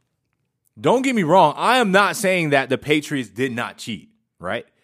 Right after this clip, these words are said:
But what I'm saying is the evidence that came out, the evidence that was,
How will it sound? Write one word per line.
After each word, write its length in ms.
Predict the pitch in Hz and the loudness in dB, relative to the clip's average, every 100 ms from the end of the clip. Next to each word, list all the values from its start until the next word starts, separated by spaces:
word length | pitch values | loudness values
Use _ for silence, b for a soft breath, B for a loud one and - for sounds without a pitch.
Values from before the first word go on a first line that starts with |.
| _ - | _ -2
But 80 | 131 | 2
what 140 | 160 | 2
I'm 120 | 151 135 | 0 -2
saying 420 | 175 202 214 170 | 0 2 2 2
is 380 | 139 127 120 - _ _ _ _ _ _ _ _ _ _ _ _ _ _ - | 4 4 2 -6 _ _ _ _ _ _ _ _ _ _ _ _ _ _ -4
the 160 | 135 - - | -4 -2 0
evidence 420 | 196 220 214 180 | 2 2 0 0
that 220 | 160 131 | -2 -2
came 320 | 139 151 139 117 | -4 -4 -4 0
out, 240 | 147 160 | 2 2
the 100 | 120 | -2
evidence 340 | 123 143 135 | -2 -2 -2
that 140 | 123 120 | -2 -2
was, 200 | 117 | -4